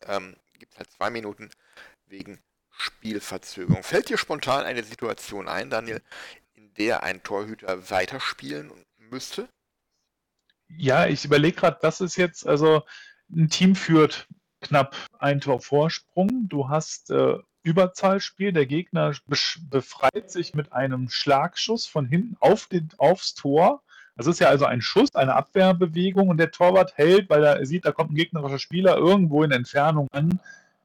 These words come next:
Speaker 2: die Scheibe fest. Hätte vielleicht eine Option gehabt, den Puck auch wegzuspielen, also weiter wegzuschießen, durchaus in die neutrale Zone oder in die Bandenecke oder wo auch immer hin.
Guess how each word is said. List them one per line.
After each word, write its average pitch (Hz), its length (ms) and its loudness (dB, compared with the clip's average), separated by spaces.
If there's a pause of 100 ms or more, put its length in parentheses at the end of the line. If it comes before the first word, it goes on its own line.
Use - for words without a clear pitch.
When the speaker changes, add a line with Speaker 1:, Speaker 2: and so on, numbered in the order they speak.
Speaker 2:
die 151 100 0
Scheibe 147 340 4
fest. - 480 -2 (840)
Hätte 175 280 2
vielleicht 160 580 4
eine 180 100 4
Option 175 320 0
gehabt, 160 200 4
den 147 100 -4
Puck - 180 -2
auch 127 140 0
wegzuspielen, 156 960 0
also 113 420 -2
weiter 131 340 2
wegzuschießen, 143 680 -4
durchaus 127 260 2
in 123 80 -6
die 117 60 -4
neutrale 117 420 -2
Zone 151 440 0
oder 117 180 4
in 113 60 -4
die 113 80 -6
Bandenecke 139 440 -2
oder 120 180 0
wo 131 120 4
auch 123 120 0
immer 151 200 0
hin. 156 220 -2